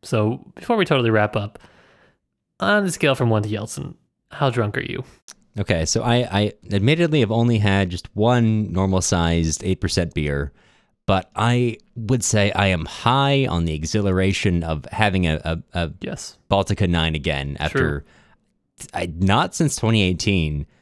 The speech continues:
Speaker 2: So I'm giving myself a full, no, I'm, I've given myself an eleven. I'm giving myself a twenty. I'm,
Speaker 1: Wow.
Speaker 2: I'm way, I'm, I'm just,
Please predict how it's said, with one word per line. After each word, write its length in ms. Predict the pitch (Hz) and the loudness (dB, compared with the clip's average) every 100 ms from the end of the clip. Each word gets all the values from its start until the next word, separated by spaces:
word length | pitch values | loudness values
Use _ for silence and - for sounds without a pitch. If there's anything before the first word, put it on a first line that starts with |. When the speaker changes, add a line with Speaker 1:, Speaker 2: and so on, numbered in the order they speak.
| _ - | _ -10
Speaker 2:
So 560 | - 90 85 80 78 76 | -2 0 2 2 0 0
I'm 200 | 147 165 | 0 2
giving 180 | 127 | 2
myself 320 | 104 90 85 71 | 2 2 0 -2
a 80 | |
full, 560 | - - 110 95 87 76 _ _ _ - _ - - | -6 0 2 4 0 -4 _ _ _ -20 _ -20 -4
no, 100 | 120 | -2
I'm, 140 | 127 - | 0 -2
I've 180 | 107 226 | -4 -2
given 160 | 185 131 | 0 2
myself 320 | 87 90 80 | 2 0 0
an 60 | 78 | -4
eleven. 480 | 73 90 98 76 | 0 0 2 0
I'm 160 | 69 160 | -2 -2
giving 140 | 180 | 0
myself 320 | 101 - 71 76 | 0 0 -2 -6
a 40 | |
twenty. 580 | - - 92 87 73 69 _ - - | -6 -2 0 0 -2 -6 _ -12 -2
I'm, 140 | 131 | 0
Speaker 1:
Wow. 100 | 110 | 2
Speaker 2:
I'm 240 | 123 120 | 2 2
way, 240 | 87 95 92 | 4 2 4
I'm, 240 | 107 117 | 2 2
I'm 160 | 104 156 | 2 2
just, 200 | 135 | 0